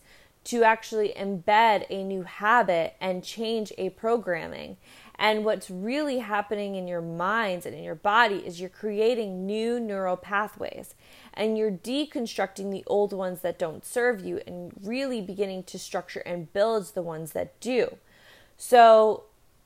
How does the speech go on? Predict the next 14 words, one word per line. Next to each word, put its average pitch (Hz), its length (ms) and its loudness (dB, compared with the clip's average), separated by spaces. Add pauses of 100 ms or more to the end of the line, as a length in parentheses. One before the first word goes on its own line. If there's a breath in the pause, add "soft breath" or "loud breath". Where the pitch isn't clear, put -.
(160)
the 233 100 -2
first 330 400 0
thing 254 240 0
that 233 140 -2
I 190 160 4
would 190 120 -2
suggest 180 540 -4
to 208 80 -8
you 190 140 -2
doing 165 520 2
is 190 140 0
evaluate 226 680 4
your 190 160 -6
day. 107 400 -4